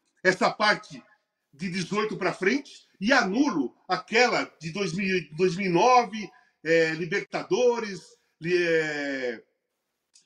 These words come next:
é, Champions, Mundial com o Barcelona. Eu só vou pegar o, o recorte agora, tá? O recorte é o seguinte, a seleção brasileira tá um lixo.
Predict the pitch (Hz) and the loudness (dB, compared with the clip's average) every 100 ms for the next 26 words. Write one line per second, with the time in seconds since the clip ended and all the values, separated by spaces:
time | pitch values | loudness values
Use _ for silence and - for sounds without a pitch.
0 | _ _ 151 - - 240 262 240 170 196 | _ _ -10 -10 4 8 10 8 8 8
1 | 165 196 220 190 196 214 208 202 202 - | 8 6 6 8 8 8 6 2 0 0
2 | 180 156 123 110 _ _ _ _ 165 214 | -2 0 -4 -8 _ _ _ _ -4 -2
3 | 196 233 208 226 226 220 208 196 220 208 | -2 0 2 4 2 0 -6 -2 -2 2
4 | 185 165 156 151 135 127 113 - 151 151 | 2 2 2 -4 -4 -4 -6 -6 -6 -6
5 | 127 160 190 190 131 - - 165 160 185 | -2 -2 0 0 -2 -6 -10 -8 -6 -8
6 | 143 120 - - _ _ _ - - 180 | -10 -10 -12 -20 _ _ _ -10 4 4
7 | 156 208 185 156 165 190 202 190 170 151 | 6 4 4 4 4 6 6 4 4 0
8 | 135 - - | -6 -10 -20